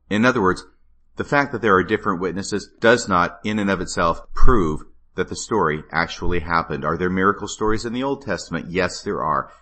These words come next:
And this same retraction strikes at the foundation of the accuracy and authenticity of each and every one of those miracle stories as well.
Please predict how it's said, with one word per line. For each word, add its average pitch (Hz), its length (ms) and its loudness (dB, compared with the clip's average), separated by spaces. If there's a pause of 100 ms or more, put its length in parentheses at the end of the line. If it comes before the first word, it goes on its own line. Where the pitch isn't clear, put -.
(100)
And 90 200 -8
this 87 240 -8
same 113 360 -6
retraction 78 840 -6
strikes 107 500 0
at 113 80 -8
the 110 80 -8
foundation 95 920 -4
of 80 100 -12
the 78 160 -10
accuracy 95 800 -6
and 73 140 -10
authenticity 78 1040 -6
of 73 100 -14
each 87 240 -10
and 90 100 -6
every 85 220 -6
one 73 240 -10
of 73 100 -14
those 80 280 -8
miracle 71 400 -8
stories 62 560 -14
as - 160 -14
well. - 400 -2